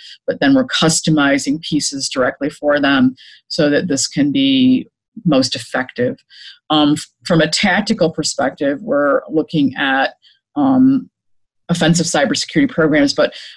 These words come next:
what we do is something that's very unique. We have a gamified approach. Um, this was built by partners of mine. I actually can't take credit for this. Um, former N S A security elite that have a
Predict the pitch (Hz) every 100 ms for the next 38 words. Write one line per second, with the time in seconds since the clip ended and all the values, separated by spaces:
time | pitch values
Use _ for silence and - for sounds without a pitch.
0 | - 165 160 180 165 160 151 - 147 151
1 | 143 139 117 - - 147 139 139 135 135
2 | 131 156 156 143 131 139 147 - 127 127
3 | 131 - 160 151 - - - - _ -
4 | 135 131 139 147 139 127 151 139 - 139
5 | 131 185 - 180 - 277 277 277 139 135
6 | 139 139 135 - 135 - 123 - 127 -
7 | 131 - 151 151 170 - - - _ 147
8 | 139 135 - 160 143 - 151 139 143 151
9 | 143 131 - - - - 147 135 139 160
10 | 170 175 - - _ 156 160 165 143 139